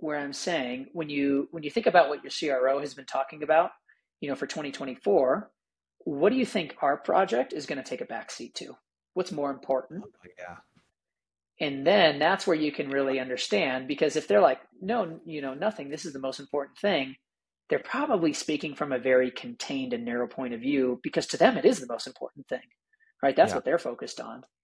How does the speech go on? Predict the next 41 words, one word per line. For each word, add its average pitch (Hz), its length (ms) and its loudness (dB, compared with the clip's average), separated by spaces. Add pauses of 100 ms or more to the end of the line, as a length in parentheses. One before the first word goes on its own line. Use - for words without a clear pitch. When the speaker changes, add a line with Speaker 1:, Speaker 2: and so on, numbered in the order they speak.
(560)
Speaker 1:
But 139 160 4
if 131 140 -2
they 156 160 6
can't 139 460 -4
link 139 420 -4
or 131 160 4
reference 131 460 2
something 117 520 -8
else, - 520 -6 (320)
then 135 80 -6
chances 131 400 -2
Speaker 2:
Mm-hmm. 120 80 6
Speaker 1:
are 120 60 2
they 123 100 2
just 135 260 -2
may 127 140 -2
not 120 220 -4
have 120 180 0
that 107 180 -2
altitude, 113 560 -6 (640)
um, 117 300 0
and - 20 -6
Speaker 2:
Yeah. 110 80 -6
Speaker 1:
that 110 100 -8
perspective. - 520 -8 (1000)
Speaker 2:
Yeah, 127 460 -4
that 123 180 0
que-, - 280 -4
the 131 80 -4
way 131 160 0
you 139 140 0
phrase 117 260 -4
that 92 120 -6
question 90 340 -8
is 82 80 -8
so 95 140 -6
brilliant 85 420 -12
too. 90 180 -8
The 92 160 -8
discovery 104 600 -2
section, - 500 -8